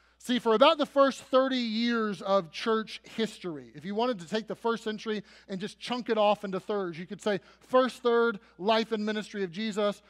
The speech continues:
the, the next third, the next thirty or so years, the church is doing well. Uh, the gospel is going forward. The apostles are living by and large.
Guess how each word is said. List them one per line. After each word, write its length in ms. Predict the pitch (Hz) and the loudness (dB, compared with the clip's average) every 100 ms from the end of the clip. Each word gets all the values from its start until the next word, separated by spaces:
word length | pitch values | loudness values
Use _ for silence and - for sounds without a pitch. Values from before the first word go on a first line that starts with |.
| _ _ _ | _ _ _
the, 240 | 196 208 208 | -4 -2 -2
the 140 | 185 | -2
next 300 | 214 247 - | 0 0 -2
third, 340 | - 233 226 196 | 0 2 4 2
the 80 | |
next 220 | 214 220 - | -4 -6 -2
thirty 260 | 226 220 | -2 -2
or 80 | 214 | -4
so 220 | 208 208 | -4 -4
years, 480 | 202 214 214 214 - - - - | -4 -2 -2 -2 -8 -20 -20 -16
the 100 | 180 | -10
church 380 | - 254 254 254 | 2 2 2 -2
is 200 | 226 165 | -8 -4
doing 400 | 240 240 226 214 | -2 -2 -2 -6
well. 640 | 165 220 233 247 285 277 - _ _ _ 180 | -2 2 4 6 4 0 -10 _ _ _ -12
Uh, 60 | |
the 100 | 180 | -6
gospel 460 | 190 233 247 233 233 | 0 2 2 0 -4
is 80 | 185 | -2
going 260 | 202 180 | -2 -2
forward. 600 | 180 262 262 254 254 254 - _ | -6 -2 -2 0 0 -2 -6 _
The 140 | 180 208 | -6 -4
apostles 760 | 202 233 233 220 240 233 196 202 | 0 0 0 0 -2 -2 -4 -4
are 220 | 196 190 | -2 0
living 420 | 196 247 254 247 | 0 0 0 -2
by 200 | 196 185 | 0 0
and 100 | 180 | 0
large. 580 | 208 247 247 247 208 | 0 2 2 2 -2